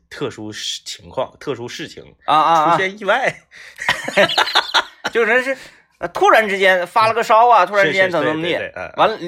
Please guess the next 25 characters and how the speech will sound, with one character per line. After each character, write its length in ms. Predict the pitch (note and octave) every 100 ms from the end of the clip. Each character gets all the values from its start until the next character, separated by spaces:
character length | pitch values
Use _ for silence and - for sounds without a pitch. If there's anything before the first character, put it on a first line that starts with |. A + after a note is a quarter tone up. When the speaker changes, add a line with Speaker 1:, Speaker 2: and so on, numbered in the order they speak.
| E3
Speaker 2:
临 160 | F#3+ G#3+
时 100 | A3
这 140 | G3
个 60 | A3
团 180 | E3 F3+
就 140 | G3+
没 160 | - G3+
法 140 | A#3
带 180 | E3 C4
了。 120 | D3 - _
Speaker 1:
嗯。 160 | B2 A2+
Speaker 2:
然 20 |
后 80 | G3+
恰 160 | D#4
巧 140 | G#3+ C#3
呢， 100 | E3+
他 160 | G#3
人 240 | A3+ E3 A3+
排 160 | E3
得 140 | F#3 A3
非 120 | A#3
常 160 | A3+ B3
满， 360 | D#3 F2+ G#2
Speaker 1:
嗯。 220 | C#3+ C3+ F2 _
Speaker 2:
就 520 | A#3+ A#3+ A3+ G3 -